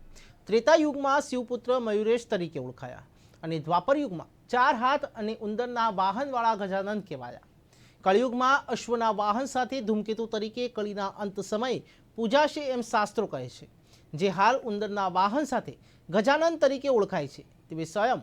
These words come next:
ઓમકાર છે. આવા વિઘ્નહર્તા વિનાયકની આરતીઓ લોકો વિવિધ રીતે કરે છે.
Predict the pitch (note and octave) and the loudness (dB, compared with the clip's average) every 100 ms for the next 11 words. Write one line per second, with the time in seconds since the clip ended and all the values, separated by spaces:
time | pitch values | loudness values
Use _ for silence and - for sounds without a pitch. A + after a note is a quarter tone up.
0 | - _ _ G3+ G3+ G#3+ G3+ C#3+ - - | -10 _ _ -2 0 0 0 -2 -10 -20
1 | _ _ _ - - - F#3+ B3+ E4 D#4 | _ _ _ -20 -20 0 6 6 6 4
2 | D#4 C#4+ D#4 D4+ C4 C4 C4+ C4+ C#4 C4 | 4 6 6 4 2 2 0 0 -2 0
3 | A3 G#3 B3 A#3+ C4 A#3 A#3 A3+ F#3+ A3+ | 0 -2 -2 2 2 0 -2 -4 -4 -6
4 | G3+ F#3 G3 E3+ C3 A2+ - | -6 -6 -6 -6 -8 -12 -18